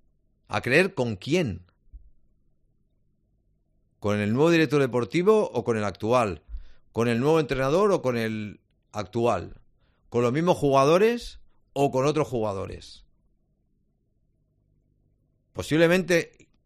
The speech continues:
y lo, y creo que es así, se está trabajando. Pero,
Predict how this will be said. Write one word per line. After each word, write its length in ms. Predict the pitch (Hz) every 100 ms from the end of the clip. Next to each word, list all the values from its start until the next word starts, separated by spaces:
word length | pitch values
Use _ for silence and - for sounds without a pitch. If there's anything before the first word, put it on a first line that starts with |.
| _ _ _ -
y 80 | 82
lo, 160 | 73 - -
y 80 |
creo 420 | 87 113 147 143 87
que 80 |
es 80 | 87
así, 460 | 73 - 151 185 - _ _ _ _ _ _ _ _ _ _
se 180 | - 90
está 220 | - 110
trabajando. 720 | 123 113 - 135 165 107 78 _ _ _ _ _ _ _ _ _ _ -
Pero, 360 | 104 110 -